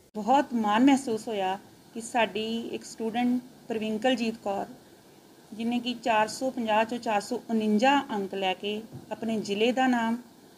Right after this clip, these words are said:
ਆਪਣੇ ਪਿੰਡ ਦਾ ਨਾਮ, ਆਪਣੇ ਟੀਚਰਸ ਦਾ, ਸਾਰਿਆਂ ਦਾ ਨਾਮ ਉਹਨੇ ਰੌਸ਼ਨ ਕੀਤਾ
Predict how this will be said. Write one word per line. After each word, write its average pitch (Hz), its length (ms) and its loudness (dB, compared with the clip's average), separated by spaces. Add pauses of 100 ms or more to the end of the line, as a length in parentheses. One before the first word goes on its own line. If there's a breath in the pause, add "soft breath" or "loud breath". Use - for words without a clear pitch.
(160)
ਆਪਣੇ 220 260 -6
ਪਿੰਡ 208 280 -4
ਦਾ 247 140 2
ਨਾਮ, 226 420 -2 (480)
ਆਪਣੇ 214 380 -8
ਟੀਚਰਸ 240 420 -6
ਦਾ, 233 260 2 (320)
ਸਾਰਿਆਂ 269 280 4
ਦਾ 277 80 6
ਨਾਮ 202 240 0
ਉਹਨੇ 196 200 -4
ਰੌਸ਼ਨ 175 320 -4
ਕੀਤਾ 160 320 -12